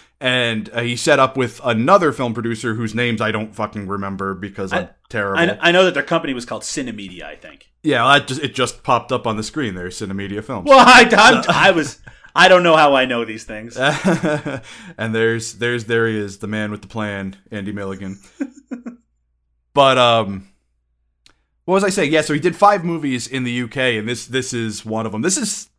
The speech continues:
Speaker 1: the best of the ones he did in the U K.
Speaker 2: There's some iffy audio. Uh, by the way, we should really point out that these, this is the highlight <laughs> of the movie right now.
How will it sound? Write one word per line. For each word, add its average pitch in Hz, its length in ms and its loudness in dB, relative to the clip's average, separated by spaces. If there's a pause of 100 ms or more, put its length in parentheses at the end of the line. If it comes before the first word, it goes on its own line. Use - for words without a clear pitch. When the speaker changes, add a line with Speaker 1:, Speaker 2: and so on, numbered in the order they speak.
(180)
Speaker 1:
the 131 100 -4
best 110 580 -4
of 110 120 -8
the 107 80 -8
ones 98 260 -10
he 95 120 -12
did 92 280 -12
in 95 160 -14
the 92 80 -12
U 92 180 -14
K. 95 280 -12 (640)
Speaker 2:
There's 294 160 -4
some 339 240 -2
iffy 180 520 -4
audio. 143 580 -4
Uh, 143 200 0
by 151 160 6
the 135 60 2
way, 127 80 0
we 131 80 -2
should 175 160 -4
really 147 160 2
point 127 240 -6
out 113 140 -4
that 117 160 -12
these, 135 260 -6
this 180 160 -4
is 135 40 -16
the 135 100 0
highlight 123 400 -2
<laughs> - 380 -2
of 220 160 4
the 214 60 -2
movie 170 240 4
right 147 220 4
now. 139 300 2